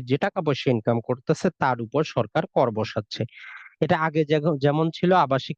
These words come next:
উদ্দেশ্যের জন্য প্রতি স্কয়ার মিটারে ষোলোশো টাকা, বাণিজ্যিকের জন্য ছয় হাজার পাঁচশো টাকা, এইবারও একই রকম আছে। আর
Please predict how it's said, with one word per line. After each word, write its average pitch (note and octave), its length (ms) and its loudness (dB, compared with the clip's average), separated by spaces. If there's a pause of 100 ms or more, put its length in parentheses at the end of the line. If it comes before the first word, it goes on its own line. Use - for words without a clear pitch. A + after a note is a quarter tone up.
উদ্দেশ্যের C#3+ 420 0
জন্য D3+ 140 4 (120)
প্রতি C3+ 260 2 (600)
স্কয়ার C#3 340 2
মিটারে D3 360 2
ষোলোশো C3+ 340 0 (100)
টাকা, C3+ 160 -2 (140)
বাণিজ্যিকের B2 580 0
জন্য A2+ 140 2 (140)
ছয় A#2+ 180 2
হাজার A2+ 260 -2
পাঁচশো - 320 -4
টাকা, D#3+ 160 -2 (180)
এইবারও B2+ 360 4
একই C#3 240 0
রকম D3+ 200 2 (100)
আছে। - 200 -6 (600)
আর C#3 60 2